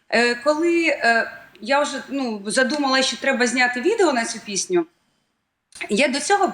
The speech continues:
е, почала ходити на такий спортивний вид, це кенго-джамп. Це такі ботинки, от, е,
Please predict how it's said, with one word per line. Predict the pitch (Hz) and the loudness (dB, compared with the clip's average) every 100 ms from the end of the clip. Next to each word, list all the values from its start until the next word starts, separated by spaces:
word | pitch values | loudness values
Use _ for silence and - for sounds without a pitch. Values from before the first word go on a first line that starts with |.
| 220 | -2
е, | 220 | -4
почала | 247 240 277 330 | -2 2 2 2
ходити | 277 233 311 254 | 0 -4 -2 0
на | 233 226 220 214 | 2 2 2 0
такий | 220 - 262 | -2 -6 -4
спортивний | - - 262 269 294 262 247 | -4 -2 -2 -2 -2 0 0
вид, | 233 302 339 240 - | 2 0 0 -4 -4
це | 247 233 226 277 | 0 0 0 0
кенго-джамп. | 277 240 202 170 156 - - - - - | 0 0 -2 -2 -2 -8 -20 -20 -20 -6
Це | 247 | -4
такі | - 254 | 0 2
ботинки, | 269 381 440 508 403 440 453 - - - - _ - | 2 4 2 2 2 4 2 -4 -20 -20 -20 _ 4
от, | 302 302 262 | 4 4 -2
е, | 254 247 233 | -8 -6 -6